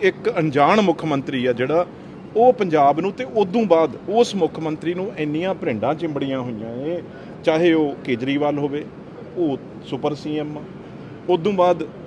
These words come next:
ਸਸੋਦੀਆ ਹੋਵੇ, ਉਹ ਇੱਕ ਸੀ ਐਮ ਆ। ਉਰੇ ਜੈਨ, ਤੁਸੀਂ ਕਿਸੇ ਵੀ, ਆ ਮੈਂ ਵੱਡੇ ਚੈਨਲ ਖੜ੍ਹੇ ਆ,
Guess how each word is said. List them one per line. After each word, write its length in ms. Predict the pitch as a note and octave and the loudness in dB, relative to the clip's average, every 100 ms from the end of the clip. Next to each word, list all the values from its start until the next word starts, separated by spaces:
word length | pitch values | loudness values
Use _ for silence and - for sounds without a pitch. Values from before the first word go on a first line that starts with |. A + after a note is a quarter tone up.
| - | -16
ਸਸੋਦੀਆ 540 | - D3 D#3+ E3+ G#3 F#3 | -10 -4 0 2 6 8
ਹੋਵੇ, 280 | E3 C#3+ - | 8 6 -2
ਉਹ 180 | D3 F#3+ | 2 2
ਇੱਕ 120 | - | 2
ਸੀ 280 | - D#3 D#3 | -4 -6 -4
ਐਮ 200 | D#3 D#3 | -4 -8
ਆ। 20 | - - - - - - | -14 -16 -16 -16 -16 -6
ਉਰੇ 160 | F#3+ A3+ | 4 4
ਜੈਨ, 480 | D3 C3+ C#3+ E3 A2 - - - - - - - - - - - - - - - | 4 0 2 0 -2 -10 -16 -16 -16 -16 -16 -16 -16 -16 -16 -16 -16 -16 -16 -10
ਤੁਸੀਂ 260 | G3 A3+ | -6 -6
ਕਿਸੇ 360 | A3 G3+ - A#3 | -6 -8 0 0
ਵੀ, 180 | G#3+ A3 - | 0 -6 -4
ਆ 120 | E3+ F#3+ | 0 2
ਮੈਂ 240 | F3 E3+ | 2 2
ਵੱਡੇ 260 | D3+ D3 D#3+ | 0 0 0
ਚੈਨਲ 360 | - D3+ D#3 | 0 0 -2
ਖੜ੍ਹੇ 340 | D3 C#3+ F3 | -2 -2 0
ਆ, 60 | C3 | -2